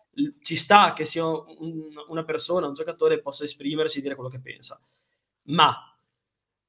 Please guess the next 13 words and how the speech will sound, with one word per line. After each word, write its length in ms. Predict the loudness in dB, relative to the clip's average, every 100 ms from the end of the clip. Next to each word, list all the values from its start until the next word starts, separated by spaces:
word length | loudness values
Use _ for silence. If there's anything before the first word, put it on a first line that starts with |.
| _
se 140 | 0
io 180 | 2 4
penso 220 | 4 4
a 60 | 2
Giorgio 340 | 4 4 2
Bolognesi, 680 | 2 2 2 -2 -4 -6 -10
che 220 | -4 -4 -2
è 40 |
una 280 | 0 2 2 -2
delle 260 | -2 0 2
persone 880 | 0 -2 0 2 4 2 0 -10 _
più, 480 | -2 0 2 2 0
ehm, 680 | -4 -4 -4 -8 -14 -18